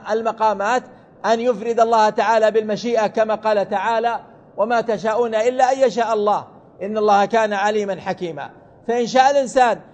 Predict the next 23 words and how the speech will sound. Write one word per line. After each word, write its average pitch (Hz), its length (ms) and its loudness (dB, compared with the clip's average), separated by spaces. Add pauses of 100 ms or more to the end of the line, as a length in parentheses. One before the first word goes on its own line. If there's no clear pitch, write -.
(240)
أن 247 80 2
يذكر 247 440 4
مع 240 180 0
الله 247 260 2
غيره 214 600 2 (460)
في 240 80 4
المشيئة 254 680 -2 (340)
فليقل: 240 600 2
"ما 220 260 -4
شاء 233 380 -4
الله 240 640 2
ثم 294 520 0
شئت"، 208 300 -4 (960)
وثم 240 460 -2
تفيد 233 460 -6 (640)
الترتيب 220 680 -4 (280)
ونزول 247 460 0
الرتبة، 220 540 4 (360)
فلا 240 300 4
يسوى 247 500 2
الله 233 260 0
تعالى 233 360 0
بغيره، 233 500 4